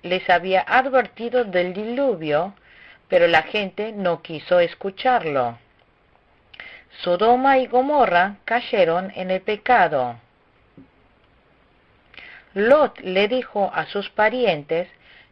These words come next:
que se escaparan rápido de allí porque vendría la destrucción. Pero los parientes de Lot tomaron sus palabras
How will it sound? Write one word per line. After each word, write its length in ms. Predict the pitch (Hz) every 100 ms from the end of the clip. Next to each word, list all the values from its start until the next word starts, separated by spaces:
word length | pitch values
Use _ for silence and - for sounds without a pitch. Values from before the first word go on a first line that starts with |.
| -
que 160 | 185
se 160 | 175 202
escaparan 680 | 190 - 208 233 247 262 226
rápido 500 | 277 294 262 240 233
de 120 | 226
allí 480 | 226 233 311 285 269 _
porque 300 | 190 - 185
vendría 680 | 165 170 160 165 165 170 175
la 160 | 175 175
destrucción. 840 | 185 - 214 214 - 285 160 123 _ _ _ _ _ _ _ _ _ _ _ _ _ _ _ _ _ _ _ _ _ _ _ _ _ _ _ _ _ _ _ _ _ - _ _ _ _ _ -
Pero 380 | 185 180 196 208
los 220 | 196 190
parientes 600 | - 165 175 185 180 202
de 140 | 226 240
Lot 360 | 254 196 214 _ _ _ - _ _
tomaron 580 | 170 160 175 185 208 202
sus 240 | - 233
palabras 720 | - 262 269 226 175 185 214